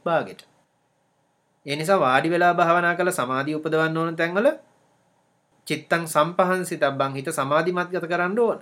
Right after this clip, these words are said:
ඊළඟට හිත අජ්ජුපෙක්ඛන කරන්න ඕනි කියලා කියනවා. හිත මධ්‍යස්ත කරන්න ඕන තැනදී හිත මධ්‍යස්ත කරන්න ඕන. උපේක්ෂාවට ගන්න ඕන හිත. ඒ වගේම හිතේ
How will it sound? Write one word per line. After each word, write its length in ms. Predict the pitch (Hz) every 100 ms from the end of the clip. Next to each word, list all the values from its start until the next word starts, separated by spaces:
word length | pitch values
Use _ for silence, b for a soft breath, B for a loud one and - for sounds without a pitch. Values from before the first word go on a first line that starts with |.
| - _ _ _ _ _ _ _ _ _ _ _ _ _ _ _
ඊළඟට 460 | 151 208 240 196 123 117 247 - _ _ _ _ _ _ _ _ _ _
හිත 160 | 139 185
අජ්ජුපෙක්ඛන 840 | 139 139 160 214 220 208 - 202 196
කරන්න 320 | 170 156 147
ඕනි 180 | 143 135
කියලා 300 | 131 120 117
කියනවා. 340 | 120 120 117 120 b b
හිත 180 | - 143
මධ්‍යස්ත 540 | 165 135 143 185 185 214
කරන්න 420 | 202 180 202 208
ඕන 180 | 196 196
තැනදී 580 | 190 185 233 208 143 135 131
හිත 180 | 135
මධ්‍යස්ත 500 | 156 143 143 165 160
කරන්න 360 | 165 175 170 190
ඕන. 200 | 196 127 - _ _ _ _ _ _ _ _
උපේක්ෂාවට 720 | 113 135 139 139 156 151 160 180
ගන්න 280 | 175 170
ඕන 160 | 147 104
හිත. 220 | 95 - - _ _ _ _ _ _ -
ඒ 100 | 135
වගේම 460 | 143 185 208 147 113 147 254 - _ _ _ _ _ _ _ _
හිතේ 640 | 143 135 139 123 120 120